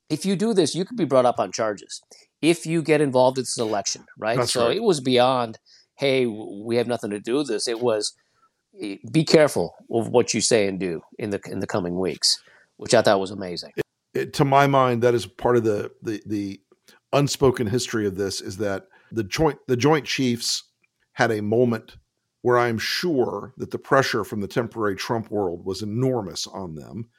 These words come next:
Speaker 2: and they still issued that. And they still, they still took their constitutional responsibility to heart, even though the civilian leadership at that point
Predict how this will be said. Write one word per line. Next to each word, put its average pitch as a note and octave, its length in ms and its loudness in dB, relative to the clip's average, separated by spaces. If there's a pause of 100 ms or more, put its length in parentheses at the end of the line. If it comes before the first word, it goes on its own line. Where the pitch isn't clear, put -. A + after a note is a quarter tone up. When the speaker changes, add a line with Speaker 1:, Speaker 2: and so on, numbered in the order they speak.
(340)
Speaker 2:
and B2 100 -2
they A#2+ 80 2
still B2 240 4
issued A#2 360 0
that. A1+ 240 -14 (520)
And A2+ 120 -2
they A2+ 80 -2
still, A#2+ 460 2 (160)
they A#2+ 100 2
still C3 480 2 (200)
took - 180 0
their B2 120 2
constitutional B2 500 -2
responsibility G#2 760 -4
to F#2 120 -12
heart, C#3+ 420 0 (480)
even B2+ 320 2
though C#3+ 460 8 (280)
the D#3 100 -4
civilian C3 420 2
leadership C#3 520 2
at G2+ 80 -6
that G2+ 220 -4
point A#2 280 -6